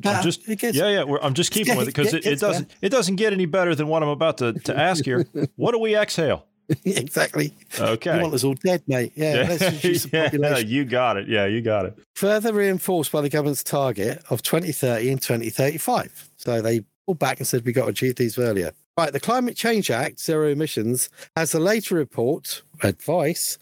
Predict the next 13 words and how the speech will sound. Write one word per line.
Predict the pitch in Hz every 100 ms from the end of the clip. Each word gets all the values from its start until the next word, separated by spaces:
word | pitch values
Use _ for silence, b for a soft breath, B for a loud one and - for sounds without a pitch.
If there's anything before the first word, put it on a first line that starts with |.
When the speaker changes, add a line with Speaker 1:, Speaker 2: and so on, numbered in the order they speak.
| B -
Speaker 2:
from | 135 135
U | 123 135
K | - - 139
Fires | 131 - 202 113 78 - - - _ -
called | 208 151 143 175 160 - - _ -
Absolute | - - - 180 170 302 285 170 - - 135
Zero. | 123 151 117 110 110 104 - -
<laughs> | - - 139 - 147 - B B 175 180 _ _
And | 190
this | 233 -
policy, | - 185 151 - 123
this | 147 190 196
report, | 165 - 147 123 135